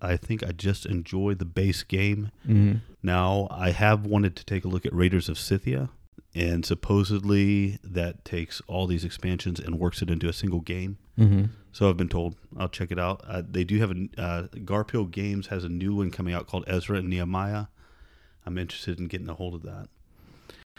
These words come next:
Speaker 1: Uh, but as far as design philosophy for me, I believe in really short setup times.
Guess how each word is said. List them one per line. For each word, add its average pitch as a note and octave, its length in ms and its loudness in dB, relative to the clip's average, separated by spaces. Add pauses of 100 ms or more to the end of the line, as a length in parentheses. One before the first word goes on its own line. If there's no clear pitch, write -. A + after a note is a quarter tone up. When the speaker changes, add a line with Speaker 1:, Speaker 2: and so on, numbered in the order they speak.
(160)
Speaker 1:
Uh, F#2+ 280 -4
but G#2 220 2
as - 80 2
far G#2 200 4
as F#2+ 60 4
design F#2+ 340 0
philosophy G2 440 -2
for E2+ 160 -4
me, G2+ 340 0 (540)
I G2 640 -2
believe F#2 420 2
in F2 340 -2
really F#2 220 4
short - 320 2
setup E2+ 320 -2
times. E2+ 480 -6